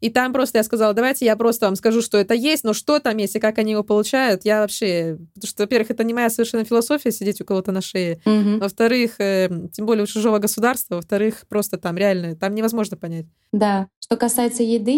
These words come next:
Speaker 2: если вот е-, еда, э, рестораны, э, то там, конечно, гораздо, ну, х-, там самый лучший хамон, ну, как бы хамон Иберико,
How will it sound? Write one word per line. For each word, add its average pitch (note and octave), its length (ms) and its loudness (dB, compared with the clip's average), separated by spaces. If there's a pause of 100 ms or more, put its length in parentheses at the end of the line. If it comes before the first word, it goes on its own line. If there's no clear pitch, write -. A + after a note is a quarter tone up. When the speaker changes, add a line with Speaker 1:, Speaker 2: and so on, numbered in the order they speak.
(140)
Speaker 2:
если A3+ 300 -2
вот F#3+ 180 -6
е-, G3+ 240 -2
еда, G3+ 1200 -4
э, G3 140 -8
рестораны, B3 640 0 (400)
э, G3+ 440 2
то G3+ 100 -2
там, G#3+ 160 0
конечно, G#3 440 0
гораздо, G3 680 -2 (140)
ну, G3+ 240 0
х-, - 200 -12
там G3+ 120 -2
самый G#3 180 0
лучший G#3 300 0
хамон, A3+ 420 2
ну, F#3+ 60 -6
как F#3 160 -6
бы F#3 100 -4
хамон G3 300 -2
Иберико, F#3 540 -4